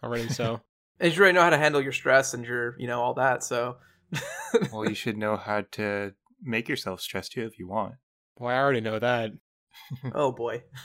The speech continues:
Speaker 2: <laughs>
Speaker 3: I mean, literally everything that you would want, you know how to do, so you would just be happy all the time.
Speaker 2: That is true. You might just find, like, you, you find the inner peace and you find your nirvana and you're just like, "Well,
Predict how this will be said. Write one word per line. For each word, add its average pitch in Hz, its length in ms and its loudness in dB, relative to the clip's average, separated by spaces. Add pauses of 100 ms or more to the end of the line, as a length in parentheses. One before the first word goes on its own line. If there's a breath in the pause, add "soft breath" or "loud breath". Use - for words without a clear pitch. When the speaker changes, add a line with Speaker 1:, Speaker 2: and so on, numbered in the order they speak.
(160)
Speaker 2:
<laughs> 196 200 -2
Speaker 3:
I - 1040 2
mean, 107 440 0
literally 107 380 4
everything 101 560 0
that 98 160 2
you 95 180 -6
would 90 160 -6
want, 98 320 2
you 92 140 -6
know 98 180 -2
how 95 140 -6
to 87 100 -8
do, 87 340 -4
so 87 460 -8 (240)
you 95 220 -8
would 92 80 -10
just - 200 -12
be 104 120 -4
happy 113 340 -8
all 82 80 -14 (100)
the - 120 -12
time. - 160 -12 (460)
Speaker 2:
That 190 120 4
is 262 140 -4
true. 214 200 4
You 139 80 0
might 147 140 2
just 156 180 -6
find, 139 280 2
like, 127 320 -2 (280)
you, 180 140 -2
you 160 160 -2
find 151 380 2
the 135 120 6
inner 139 200 4
peace 143 320 -2
and 127 100 -2
you 123 60 -4
find 131 340 0
your 127 140 0
nirvana 127 400 -4
and 127 80 -4
you're 127 100 -6
just 127 80 -10
like, 120 220 -4
"Well, 175 360 0